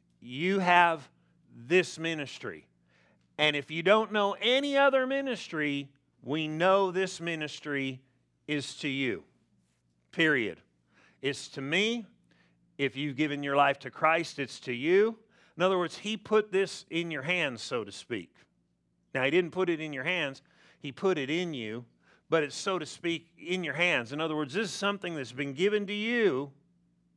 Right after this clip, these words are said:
and we're to fulfill this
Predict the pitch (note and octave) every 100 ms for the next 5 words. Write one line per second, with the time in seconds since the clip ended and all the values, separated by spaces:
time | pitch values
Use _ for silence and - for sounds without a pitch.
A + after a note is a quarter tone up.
0 | _ _ _ _ _ _ _ _ _ _
1 | _ _ _ _ D#3 D#3+ D#3 D3+ B2+ -
2 | D3 F3+ D3+ - C#3+ E3+ E3+ C#3+ A#2+ D#3
3 | B3 - -